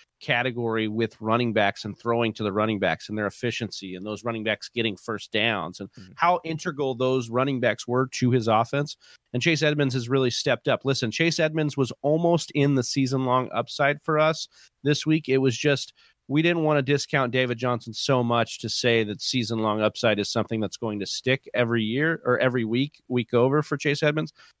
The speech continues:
Speaker 1: but he's definitely paying off for those that have picked him up. And if he's still available, you need to swoop him immediately.
Speaker 2: Yeah,
Speaker 1: All right,
Speaker 2: hundred percent.
Speaker 1: so last little bit I wanted to talk about two different categories here, season-long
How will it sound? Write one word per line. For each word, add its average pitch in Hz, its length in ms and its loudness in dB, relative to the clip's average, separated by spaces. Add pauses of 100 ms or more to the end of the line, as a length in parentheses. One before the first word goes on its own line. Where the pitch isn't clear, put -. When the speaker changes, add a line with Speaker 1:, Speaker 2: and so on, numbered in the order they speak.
Speaker 1:
but 131 120 2
he's 113 160 0
definitely 147 420 0
paying 135 400 2
off 120 240 2
for 123 100 -2
those 113 280 2
that 117 100 0
have 104 100 -4
picked - 220 -4
him 110 100 -4
up. 110 160 0
And 117 80 0
if 110 120 0
he's 143 180 0
still 135 200 2
available, 113 380 2
you 107 140 0
need 123 160 0
to 104 80 -2
swoop - 340 -4
him 107 180 -2
immediately. 107 640 0 (240)
Speaker 2:
Yeah, 85 180 -14 (160)
Speaker 1:
All 156 80 2
right, 135 120 4
Speaker 2:
hundred 113 40 -12
percent. - 60 -14
Speaker 1:
so 156 560 -2
last 165 440 0
little 170 160 4
bit 151 200 0
I 147 40 4
wanted 139 180 0
to 127 100 -2
talk 131 240 0
about 120 240 0
two 196 160 -2
different 160 260 0
categories 127 560 0
here, 117 160 -2
season-long 156 800 2